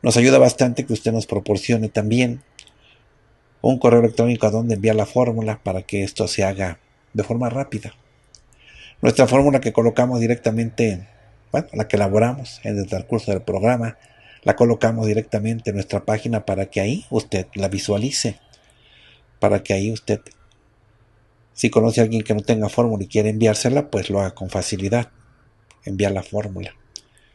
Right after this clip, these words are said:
A alguien conocido, a un pariente, a un familiar o a un cercano,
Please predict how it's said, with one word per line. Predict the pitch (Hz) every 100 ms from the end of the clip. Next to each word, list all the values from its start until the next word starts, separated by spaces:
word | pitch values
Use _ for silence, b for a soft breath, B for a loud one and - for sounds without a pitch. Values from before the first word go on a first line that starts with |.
| B B B _ -
A | 95
alguien | 101 101
conocido, | 92 90 90 110 110
a |
un | 92 95
pariente, | 110 98 107 110 90
a |
un | 92
familiar | 98 95 92 104
o | 107
a |
un | 92 98
cercano, | 101 95 127 165 196